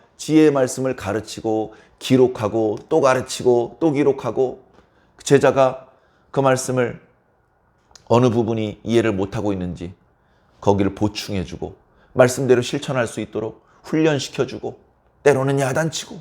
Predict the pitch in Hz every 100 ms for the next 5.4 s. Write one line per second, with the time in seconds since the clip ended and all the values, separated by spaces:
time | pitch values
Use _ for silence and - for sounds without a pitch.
0 | - _ _ _ _ _ _ _ - 165
1 | 165 151 123 135 - _ _ _ - 117
2 | 110 113 113 92 92 92 95 107 123 -
3 | - _ _ _ - _ _ - - _
4 | _ _ _ _ _ _ - 147 165 151
5 | 131 151 135